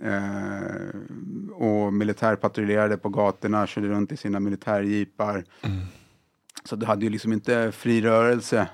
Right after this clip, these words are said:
Speaker 1: eh, på samma sätt som, som vi har här i Sverige eller i något annat demokratiskt land. Ehm, men, men första gången jag var i Gaza, det var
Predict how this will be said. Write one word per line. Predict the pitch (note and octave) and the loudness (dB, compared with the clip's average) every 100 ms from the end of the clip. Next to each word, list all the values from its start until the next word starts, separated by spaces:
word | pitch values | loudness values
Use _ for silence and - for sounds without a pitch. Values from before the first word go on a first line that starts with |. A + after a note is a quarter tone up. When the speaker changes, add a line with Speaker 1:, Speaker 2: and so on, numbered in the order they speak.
| - _ - | -10 _ -8
Speaker 1:
eh, | G#2+ G2+ G2+ G2+ G2 - | -6 -6 -6 -6 -8 -6
på | G2+ | -6
samma | G#2+ G2 G2 | -4 -4 -4
sätt | G#2 F2+ _ _ - _ _ _ | -6 -6 _ _ -20 _ _ _
som, | - G2+ F2+ E2+ _ _ | -8 -4 -4 -8 _ _
som | G2+ | -8
vi | |
har | G2 G2+ | -4 0
här | G2+ | 0
i | |
Sverige | F#2+ C#3 C3+ G2 G2 | 2 4 4 2 -4
eller | G#2 | -4
i | G2+ | -2
något | G#2 | -2
annat | G#2+ B2 - _ _ _ _ _ _ | 0 0 -4 _ _ _ _ _ _
demokratiskt | A2+ G#2+ G#2 G2 G#2+ F#2+ F#2+ - | -8 -4 -4 0 -2 -2 -8 -8
land. | F#2 G2+ - - - - - - - - _ _ - | -8 -8 -14 -20 -20 -20 -20 -18 -20 -20 _ _ -8
Ehm, | G#2+ G#2+ G#2 G#2 - - - - G3+ G3 G#3 G#3+ A#3 A#3 A3+ _ F#3+ _ _ _ - - - - | -4 -2 -2 -4 -8 -10 -10 -10 -10 -12 -12 -10 -10 -12 -16 _ _ _ _ _ -20 -14 -14 -14
men, | A#3+ C#3 C3 | -2 2 4
men | B2 D#3 | 4 4
första | C3 D#3+ | 2 4
gången | D3 C#3 | 4 6
jag | A#2+ | 4
var | A#2 | 4
i | |
Gaza, | A#2 A2+ - B2+ | 4 4 4 0
det | A2+ | 2
var | A2+ A2+ A2 G#2+ G#2+ A2 | 2 4 4 2 0 -2